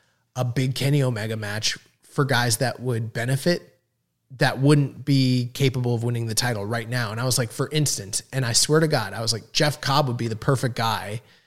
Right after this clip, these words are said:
to, to face him next." I was like, "He's been to America. He's been on Tony Khan's television before. They tried to make an offer to, to sign him in the past.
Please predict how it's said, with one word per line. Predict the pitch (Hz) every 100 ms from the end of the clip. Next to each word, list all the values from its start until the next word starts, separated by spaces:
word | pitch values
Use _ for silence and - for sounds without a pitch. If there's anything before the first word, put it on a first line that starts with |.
| _ _ -
to, | 165 135
to | - 135
face | - 123
him | 113
next." | 101 -
I | 113
was | 110
like, | 107
"He's | 117 107
been | 135 165
to | 165
America. | 113 107 113 120 113
He's | - 110
been | - 135 151
on | 147 127
Tony | 135 120
Khan's | 120 117 104
television | - 117 135 123 104 101 107
before. | 101 - 107 107
They | 107
tried | 110 127 156
to |
make | 135 113 104
an | 107
offer | 95 123 - 104
to, | 104
to | - 113
sign | 104 107 135
him | 117
in | 104
the | 101
past. | 104 104 127